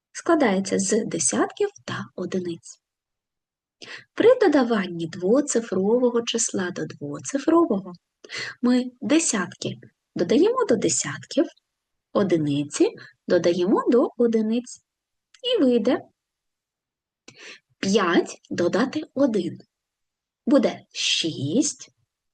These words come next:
шість десятків. Один додати сім дорівнює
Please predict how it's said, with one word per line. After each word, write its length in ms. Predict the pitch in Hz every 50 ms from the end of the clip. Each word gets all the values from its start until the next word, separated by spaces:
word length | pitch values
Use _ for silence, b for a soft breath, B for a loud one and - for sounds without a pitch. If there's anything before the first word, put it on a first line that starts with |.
| _ _ _ _ _ _ _ _ _ _ _ _ _ _ _ _ _ _ _ _ _ _ _ _ _ _
шість 500 | - - - - 302 277 269 262 262 -
десятків. 640 | 311 320 - - 349 349 349 - - - 403 415 415 _ _ _ _ _ _ _ _ _ _ _ _ B B B B B B B B B B _ _ _ _ _
Один 640 | - 214 294 381 403 381 339 240 185 160 151 - - _ _
додати 440 | - 180 180 185 190 175 165 - 143
сім 640 | - - - - - - 180 185 269 403 - - _ _ _ _ _ _ _ _ _ _ _ -
дорівнює 640 | 208 196 233 262 392 440 453 440 440 427 415 427